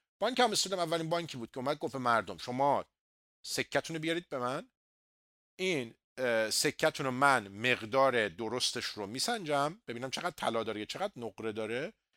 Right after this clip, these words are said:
در مقابل این پول شما، من به شما یک کاغذ می‌دم که شما می‌رید با اون کاغذ مبادله می‌کنید، هر کم که اون کاغذ رو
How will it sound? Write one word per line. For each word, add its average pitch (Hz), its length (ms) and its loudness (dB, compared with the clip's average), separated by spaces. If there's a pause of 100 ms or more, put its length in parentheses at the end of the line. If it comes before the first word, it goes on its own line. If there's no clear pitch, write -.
(200)
در 147 140 6
مقابل 160 440 6
این 165 180 6
پول 147 340 -4
شما، 117 320 -4
من 127 180 -4
به 147 60 -4
شما 135 240 -4
یک 127 160 -4 (160)
کاغذ 131 600 2
می‌دم 143 460 -4 (580)
که - 80 -8
شما 180 180 4
می‌رید 185 240 0
با 156 80 0
اون 160 120 0
کاغذ 139 340 4
مبادله 139 460 0
می‌کنید، 247 420 -4
هر 214 100 4
کم 214 180 2
که - 80 -6
اون 190 80 -4
کاغذ 151 360 2
رو 147 240 2